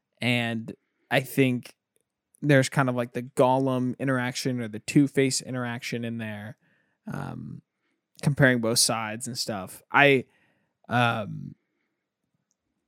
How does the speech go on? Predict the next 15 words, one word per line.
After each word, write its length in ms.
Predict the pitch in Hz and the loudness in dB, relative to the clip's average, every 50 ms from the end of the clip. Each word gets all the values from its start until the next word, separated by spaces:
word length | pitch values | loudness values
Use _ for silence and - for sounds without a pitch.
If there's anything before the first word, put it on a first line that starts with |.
| - - _ | -20 2 _
yeah, 240 | 226 247 254 190 123 | 12 12 12 12 10
I, 240 | 143 180 185 170 - | 8 6 6 6 4
I, 180 | - 170 180 170 | 4 4 4 6
I 120 | 123 165 | 6 4
felt 240 | 160 - 202 196 - | 6 6 6 6 6
like 400 | 170 170 160 147 - - - - _ _ _ _ _ _ _ _ _ _ _ _ _ - | 6 4 4 2 0 -4 -12 -18 _ _ _ _ _ _ _ _ _ _ _ _ _ -6
the 180 | 147 147 170 - | 4 4 4 8
only 280 | - 190 208 208 196 175 | 10 10 10 10 8 8
thing 240 | - - 190 175 165 | 6 6 4 4 4
that 120 | 165 - | 4 2
was 140 | 147 151 135 | 0 -2 0
missing 720 | 143 185 233 277 269 - - 160 143 139 135 135 131 139 - _ _ _ _ _ _ - | 2 4 6 6 6 6 4 4 4 2 2 0 -2 -4 -6 _ _ _ _ _ _ -2
from 260 | - - 156 139 135 | 4 6 6 6 6
this 420 | 135 131 131 131 - - - - - _ _ _ _ _ _ _ _ _ _ _ _ _ | 4 2 0 0 -2 -4 -4 -6 -10 _ _ _ _ _ _ _ _ _ _ _ _ _
film, 800 | - - - - 160 156 151 151 143 131 127 123 127 127 143 - | -12 -10 4 6 8 8 8 6 4 4 2 2 0 -2 -2 -4